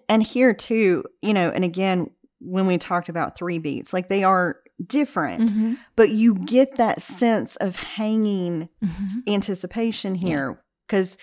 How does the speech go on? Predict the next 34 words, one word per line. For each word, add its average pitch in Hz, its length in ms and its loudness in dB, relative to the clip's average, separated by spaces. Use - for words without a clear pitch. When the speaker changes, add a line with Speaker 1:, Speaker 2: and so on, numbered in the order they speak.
Speaker 1:
Slender 311 300 2
Man 330 220 6
gets 339 220 2
a 330 60 2
little 370 300 6
bit 392 240 6
of 311 100 2
the 311 60 0
knock 370 260 4
knock 311 260 4
joke. 185 400 0
Speaker 2:
A 220 160 8
little 359 320 4
bit. 427 460 2
<laughs> 233 80 4
Speaker 1:
But 294 140 6
he 302 100 10
doesn't 294 380 4
get 302 160 2
to - 220 -6
the - 80 -2
orange. 247 760 0
And, 247 120 6
like, 254 300 6
Speaker 2:
<laughs> - 80 -20
Speaker 1:
we 294 400 8
all 285 200 8
know 254 280 8
it's - 160 0
coming, 220 540 0
so 214 120 0
we're 233 220 4
waiting 208 840 2
Speaker 2:
Mm-hmm. 196 540 2